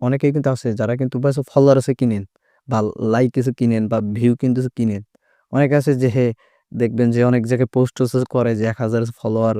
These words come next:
দশ টাকা, বিশ টাকা আছে, তিরিশ টাকা, এরকম কিন্তু অনেকে আছে। তো আপনারা আসলে মানে নিজেদের অ্যাকাউন্টটা আরেকটু গুড লুকিং করার জন্য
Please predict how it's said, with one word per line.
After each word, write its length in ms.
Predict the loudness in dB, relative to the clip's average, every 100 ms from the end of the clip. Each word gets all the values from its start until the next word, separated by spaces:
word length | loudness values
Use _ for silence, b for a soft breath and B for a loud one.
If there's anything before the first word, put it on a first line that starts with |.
| -8 _ _ -6
দশ 200 | -4 -4
টাকা, 180 | -6 -4
বিশ 160 | -4 -4
টাকা 160 | -6 -4
আছে, 120 | -4
তিরিশ 220 | -2 -4
টাকা, 140 | -4 -4
এরকম 160 | -2 -2
কিন্তু 160 | 0
অনেকে 220 | 0 0 -2
আছে। 180 | -4 -12 b b b b
তো 20 | -6
আপনারা 360 | -2 0 2 0
আসলে 300 | 0 4 6 4
মানে 220 | 2 0 -2 0
নিজেদের 440 | 0 0 0 0
অ্যাকাউন্টটা 480 | 0 -2 -4 -2 -2 -2 -4
আরেকটু 380 | -4 -4 0 -2 -2 -6 _ _
গুড 300 | -2 2 4 4
লুকিং 320 | 4 4 2
করার 280 | 2 0 0
জন্য 220 | 0 -2